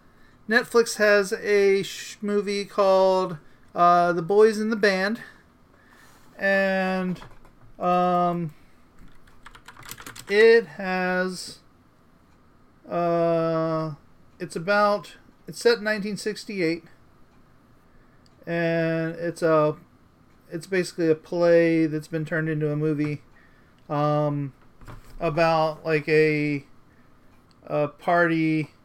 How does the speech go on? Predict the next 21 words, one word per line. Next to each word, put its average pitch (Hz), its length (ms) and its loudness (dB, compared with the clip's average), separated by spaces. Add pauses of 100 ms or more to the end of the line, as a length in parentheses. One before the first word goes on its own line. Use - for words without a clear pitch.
(720)
Uh, 147 840 0
it's 156 160 -14
a - 20 -14
bunch 156 220 -6
of 143 80 -8
gay 156 180 -2
guys, 143 600 -4 (1120)
and, 143 920 -4 (200)
um, 139 720 -4 (760)
and, 147 420 -4
like, 139 280 -2 (720)
somebody 156 420 0
from 156 420 -2
the 147 120 -2
host's 160 320 0
past 175 360 -2
shows 156 320 0
up 147 280 -2
and 143 260 -2 (480)
drama 143 320 -2
happens. 139 600 -8